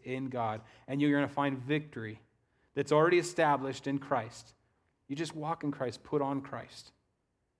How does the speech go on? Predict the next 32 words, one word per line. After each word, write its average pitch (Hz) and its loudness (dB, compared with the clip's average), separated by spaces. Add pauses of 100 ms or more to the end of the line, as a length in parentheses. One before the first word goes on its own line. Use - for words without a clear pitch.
(460)
We're 135 0
more 139 2
than 131 -4
conquerors. 117 -8 (600)
You 131 -8
wanna 131 -6
go 131 -4
ahead 127 -2
and 123 -8
come 131 -6
on 127 -4
up, 127 -10
Debbie, 127 -6
you 123 -6
and 123 -6
your 123 -6
crew? 135 -2 (640)
I'm 139 -4
gonna 147 2
read 139 2
through 143 0
this 131 -6
last 135 0
little 135 0
verse 131 -2
that 123 -6
I 123 -2
wanna 123 -4
leave 123 -6
you 120 -6
guys 117 -8
with. 113 -10